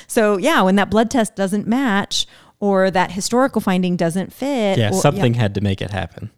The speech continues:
Speaker 1: Yeah,
Speaker 2: The knife
Speaker 1: something's
Speaker 2: just doesn't
Speaker 1: there.
Speaker 2: float to a different room.
Speaker 1: Yeah.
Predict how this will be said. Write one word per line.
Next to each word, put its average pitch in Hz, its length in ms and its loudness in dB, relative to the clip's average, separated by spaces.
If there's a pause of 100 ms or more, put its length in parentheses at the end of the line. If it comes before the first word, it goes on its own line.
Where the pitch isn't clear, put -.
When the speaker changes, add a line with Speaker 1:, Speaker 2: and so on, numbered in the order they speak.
Speaker 1:
Yeah, 208 200 0
Speaker 2:
The 392 80 -8
knife - 180 -10
Speaker 1:
something's - 420 0
Speaker 2:
just - 20 -2
doesn't - 220 -2
Speaker 1:
there. - 80 -10
Speaker 2:
float 98 380 -6
to 101 100 -8
a 98 40 -4
different - 300 -10
room. 90 160 -8
Speaker 1:
Yeah. 302 320 -4